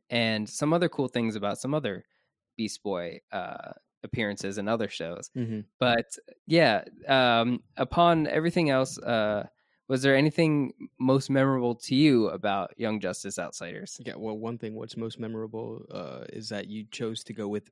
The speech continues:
Speaker 2: Rainbow Road as the example,
Speaker 1: <laughs>
Speaker 2: um, for this one, which, uh, I'm assuming that's from Mario. Uh,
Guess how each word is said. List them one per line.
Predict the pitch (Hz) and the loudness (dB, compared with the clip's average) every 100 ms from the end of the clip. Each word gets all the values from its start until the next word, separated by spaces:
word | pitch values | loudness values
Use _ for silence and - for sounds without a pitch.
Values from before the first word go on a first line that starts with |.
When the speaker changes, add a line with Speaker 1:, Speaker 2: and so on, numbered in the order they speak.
| - | -14
Speaker 2:
Rainbow | 104 107 110 104 98 | -6 -2 -2 -2 -4
Road | 95 101 90 76 92 _ _ _ _ | -6 -6 -8 -10 -16 _ _ _ _
as | - 98 - | -10 -8 -4
the | - | -4
example, | 180 - 92 90 - - - - _ _ | -4 -6 -6 -4 -4 -4 -4 -8 _ _
Speaker 1:
<laughs> | _ _ | _ _
Speaker 2:
um, | 110 95 92 - | -4 -4 -4 -6
for | - - | -6 -4
this | 92 - | -4 -6
one, | - - - _ _ _ - | -6 -10 -14 _ _ _ 6
which, | 170 - - - _ _ _ _ _ _ _ | 6 6 2 -4 _ _ _ _ _ _ _
uh, | 156 135 110 98 - | -6 -6 -10 -18 0
I'm | 156 170 | 4 6
assuming | 156 185 175 165 | 6 6 6 6
that's | 143 | 2
from | - 147 135 127 123 - - - - | 2 2 4 4 0 -4 -20 -20 2
Mario. | 135 131 131 135 175 - _ - _ _ _ - | 6 8 8 8 4 0 _ -20 _ _ _ -2
Uh, | 131 127 120 113 | 2 2 2 0